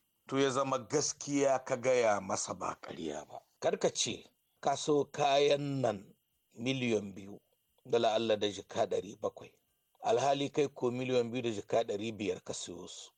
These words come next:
Abu ne bai halatta ka ƙara kaɗan ko mai yawa, bai halatta a gare ka. Kada ka masa ƙarya.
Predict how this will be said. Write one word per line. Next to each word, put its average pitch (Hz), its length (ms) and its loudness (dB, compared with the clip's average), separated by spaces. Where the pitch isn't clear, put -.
Abu 151 180 2
ne 220 200 2
bai 202 180 2
halatta 180 800 0
ka - 120 4
ƙara 175 560 -2
kaɗan 175 460 0
ko 180 240 4
mai 143 300 2
yawa, 120 340 4
bai 135 140 4
halatta - 560 -2
a 107 60 -2
gare 101 340 -8
ka. - 120 -10
Kada 160 220 0
ka 147 180 0
masa 139 280 2
ƙarya. 85 480 -4